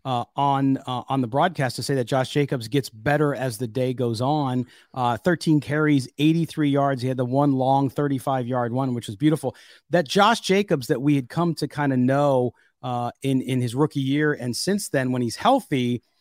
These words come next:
showed up the last three weeks of the season. There's no question about it.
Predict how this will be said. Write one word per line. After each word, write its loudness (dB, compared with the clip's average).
showed 2
up 2
the -4
last -2
three -4
weeks -6
of -8
the -8
season. -6
There's -4
no 2
question -2
about 0
it. -6